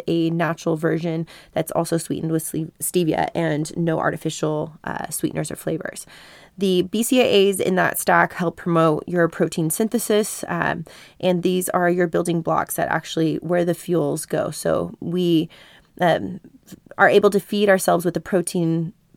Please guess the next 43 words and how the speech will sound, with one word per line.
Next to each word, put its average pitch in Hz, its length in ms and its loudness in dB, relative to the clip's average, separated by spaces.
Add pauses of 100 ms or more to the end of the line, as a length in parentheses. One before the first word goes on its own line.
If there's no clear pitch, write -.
(360)
and 160 560 2
we 175 200 -2
need 180 580 2
to - 100 -12
house 175 360 2
the 170 80 0
protein 160 480 -2
in 156 360 -2 (140)
muscle 156 420 -4
cells. - 460 0 (340)
So - 160 -4
that's 165 260 0
where 170 140 2
the 170 80 0
B 160 140 -2
C 156 180 -2
A - 80 -2
As 165 180 -2
come 147 200 -8
in. 147 220 -10 (240)
Ignition 202 440 2
is 190 100 0
a 185 60 0
muscle 165 260 0
glycogen 196 480 4
booster, 196 400 2
so 160 320 -2 (260)
pretty - 140 -4
much 220 180 2
these 202 140 0
are 175 80 6
basically 165 380 0
straight 156 280 0
carbs 151 320 2
for 151 160 0
those 156 340 2
who 170 140 0
need 160 200 2
to - 120 0
add 147 200 2
the 165 80 0
calories 196 640 2
and, 170 480 0